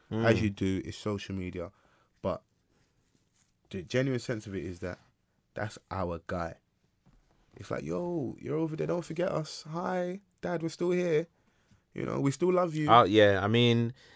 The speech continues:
Speaker 2: it was a shock to me 'cause I, I, you know, I first, at first, when I heard that
Speaker 1: And
Speaker 2: he
Speaker 1: it's
Speaker 2: was
Speaker 1: not
Speaker 2: doing
Speaker 1: like,
Speaker 2: it in New
Speaker 1: it's
Speaker 2: York.
Speaker 1: not like he was, because Skepta's obviously over there, but he's, he's, that's all a relative new experience in terms of the size of crowd and stuff
Speaker 2: Mm.
Speaker 1: and new music and touch him. It's not even performing new music.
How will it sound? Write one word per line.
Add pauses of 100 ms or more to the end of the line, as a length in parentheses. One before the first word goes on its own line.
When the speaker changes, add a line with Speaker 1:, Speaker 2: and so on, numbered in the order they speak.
(160)
Speaker 2:
it
was
a
shock
to
me
'cause
I,
I, (300)
you
know,
I
first, (300)
at
first,
when
I
heard
that
Speaker 1:
And
Speaker 2:
he
Speaker 1:
it's
Speaker 2:
was
Speaker 1:
not
Speaker 2:
doing
Speaker 1:
like,
Speaker 2:
it
in
New
Speaker 1:
it's
Speaker 2:
York.
Speaker 1:
not
like
he
was,
because
Skepta's
obviously
over
there, (220)
but
he's,
he's, (280)
that's
all
a (220)
relative
new
experience
in
terms
of
the
size
of
crowd
and
stuff
Speaker 2:
Mm.
Speaker 1:
and (320)
new
music
and
touch
him.
It's
not
even
performing
new
music.